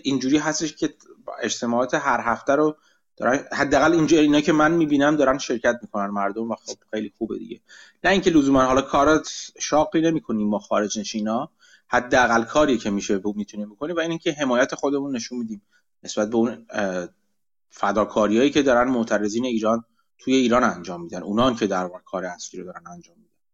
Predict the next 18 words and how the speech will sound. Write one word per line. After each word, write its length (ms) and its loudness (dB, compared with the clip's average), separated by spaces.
حد 240 -2
اکثر 260 2
کاری 240 0
که 100 2
ما 100 0
می‌تونیم 360 -2
بکنیم 360 -2
و 60 2
باید 420 2
بکنیم 280 -2
اینه 120 -6
که 180 -4
صداشون 580 0
رو 80 4
به 120 2
بقیه 340 2
برسونیم 540 -4
دیگه. 280 -12